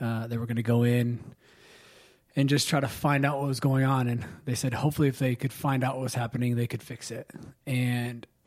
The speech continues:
I didn't wanna take the risk. So my dad took me to a chiropractor when I was a kid. So I asked, I said, "Is there any way I can try this chiropractic thing out?" And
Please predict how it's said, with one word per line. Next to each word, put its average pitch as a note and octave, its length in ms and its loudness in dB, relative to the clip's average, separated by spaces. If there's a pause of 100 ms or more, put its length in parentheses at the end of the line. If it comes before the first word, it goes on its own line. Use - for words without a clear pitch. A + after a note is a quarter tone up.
(140)
I B2+ 100 -2
didn't B2+ 140 0
wanna B2 140 -2
take - 160 -10
the G#2+ 100 -8
risk. B2 440 0 (240)
So A#2+ 520 2 (560)
my B2 80 0
dad B2+ 220 2
took - 380 -6
me B2+ 120 -2
to C3 140 0
a B2 60 0
chiropractor B2+ 460 0
when C3 100 6
I C3 40 4
was B2 120 2
a B2+ 40 0
kid. C3+ 460 4 (260)
So - 280 -4 (100)
I C3+ 140 -4
asked, C#3 400 0
I C3 40 -4
said, B2+ 200 -2
"Is B2 80 2
there C#3+ 120 2
any C3 160 4
way B2+ 180 4
I B2+ 60 4
can B2 140 -4
try B2 300 0
this A#2 200 -2
chiropractic A#2+ 520 -4
thing A#2 200 -2
out?" A#2 260 -2
And A#2 220 -4